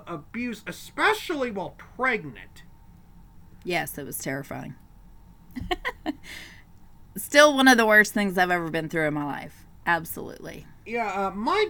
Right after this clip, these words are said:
Speaker 1: dad, uh, early, uh, early on in his adulthood, uh, was an alcoholic,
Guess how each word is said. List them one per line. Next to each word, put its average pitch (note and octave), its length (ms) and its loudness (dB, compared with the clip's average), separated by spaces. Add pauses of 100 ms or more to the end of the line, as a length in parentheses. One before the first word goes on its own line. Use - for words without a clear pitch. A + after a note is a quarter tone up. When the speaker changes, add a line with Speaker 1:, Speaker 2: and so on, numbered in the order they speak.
(120)
Speaker 1:
dad, D#4 540 0 (100)
uh, G#3 380 0 (380)
early, D#4+ 540 0
uh, G3 160 -8 (160)
early D#4+ 380 2
on D4 280 4
in A3+ 120 -2
his G#3 260 -2
adulthood, G3+ 1080 0 (220)
uh, F3+ 320 -2 (120)
was G#3 280 -4
an F#3 120 -8
alcoholic, A3 1160 -4